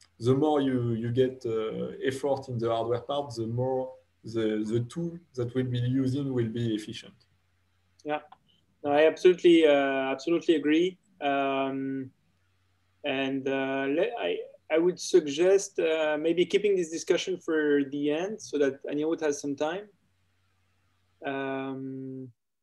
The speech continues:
Speaker 2: but I absolutely agree. And I think there's, we have to look into models that, that worked outside the realm of hardware and see what could make it work for hardware. And I think we really have to boil down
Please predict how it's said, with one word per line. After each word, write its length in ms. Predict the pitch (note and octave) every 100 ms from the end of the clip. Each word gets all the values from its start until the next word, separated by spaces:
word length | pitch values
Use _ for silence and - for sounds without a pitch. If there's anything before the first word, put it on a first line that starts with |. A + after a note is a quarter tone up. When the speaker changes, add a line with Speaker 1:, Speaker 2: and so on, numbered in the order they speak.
| _ _ _
Speaker 2:
but 140 | C#3+
I 160 | D#3 D#3
absolutely 400 | D#3+ - F#3 F#3+
agree. 200 | F#3+ F#3
And 80 | D#3+
I 80 | D#3+
think 260 | G#3 G3
there's, 460 | E3 D#3 D3 - -
we 140 | D#3+ D3+
have 160 | D#3 -
to 100 | E3
look 200 | F#3 F#3
into 220 | E3 D#3+
models 460 | D#3+ F3 F3+ E3
that, 200 | D3 C#3 C#3 -
that 220 | C#3+ C#3
worked 380 | D#3+ F3 E3 - - - _ _ _ _ _ _ -
outside 380 | E3 - F3 D#3+
the 80 | D3
realm 240 | D3+ D#3
of 200 | D3 C#3
hardware 460 | A#2+ D#3+ F#3 D#3+ C#3
and 140 | C3+ C3+
see 460 | - D3 C#3+ C#3 -
what 340 | D3 D3 D#3
could 120 | E3
make 260 | D3 D3+ C#3+
it 100 | C#3
work 240 | D3 D3 C#3+
for 100 | -
hardware. 360 | B2+ C#3+ C#3 C3
And 100 | B2+
I 80 | B2+
think 320 | D3 C#3+ - _ _ _ _ _ -
we 100 | C#3+
really 180 | D3+
have 160 | D3 D3
to 100 | C#3+
boil 320 | C#3+ D3+ E3
down 580 | D#3+ D3+ D3 D3 C#3+ C#3+